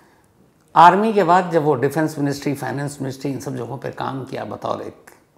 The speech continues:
स्टेनोग्राफर, बल्कि, अ, typist के तौर पर,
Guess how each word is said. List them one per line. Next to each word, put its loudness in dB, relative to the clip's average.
स्टेनोग्राफर, -10
बल्कि, -12
अ, -12
typist -2
के -6
तौर -14
पर, -20